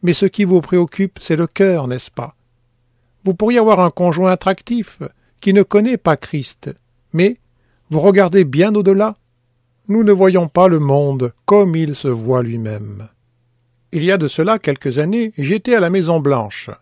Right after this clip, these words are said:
et, m'adressant au personnel de la Maison-Blanche, j'ai dit, « Vous savez, vous avez un problème ici. » J'ai dit, « Et ce n'est pas le genre de problème auquel vous pensez. »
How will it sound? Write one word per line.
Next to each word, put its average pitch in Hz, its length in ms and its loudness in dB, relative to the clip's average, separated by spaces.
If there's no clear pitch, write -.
et, 156 240 -2
m'adressant 120 560 -4
au 165 100 -2
personnel 165 460 -2
de 160 80 -2
la 156 100 -2
Maison-Blanche, 180 680 -4
j'ai 156 180 -4
dit, « 120 300 -12
Vous 156 100 -2
savez, 214 420 -2
vous 214 160 -2
avez 247 140 0
un 220 120 0
problème 165 540 0
ici. » 107 400 -12
J'ai 190 160 -2
dit, « 147 280 -8
Et 240 80 0
ce 214 120 -4
n'est 196 120 2
pas 233 180 0
le 196 160 2
genre 190 240 0
de 156 100 2
problème 156 760 0
auquel 185 540 0
vous 156 300 -4
pensez. » 185 540 -2